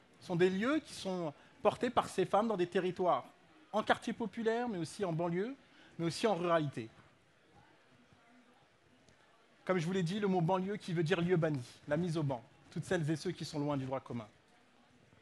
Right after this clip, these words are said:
Ces lieux de vie composent un programme. De zéro à trois mois, toute la question de, d'estime de soi. Parce que je suis belle, je fais attention à moi, je fais partie de la société, j'existe. C'est extrêmement important.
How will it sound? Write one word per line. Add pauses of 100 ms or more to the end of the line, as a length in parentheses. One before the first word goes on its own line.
(3000)
Ces
lieux
de
vie (360)
composent
un
programme. (580)
De
zéro
à
trois
mois,
toute
la
question
de, (200)
d'estime
de
soi. (300)
Parce
que
je
suis
belle,
je
fais
attention
à
moi, (220)
je
fais
partie
de
la
société,
j'existe. (680)
C'est
extrêmement
important.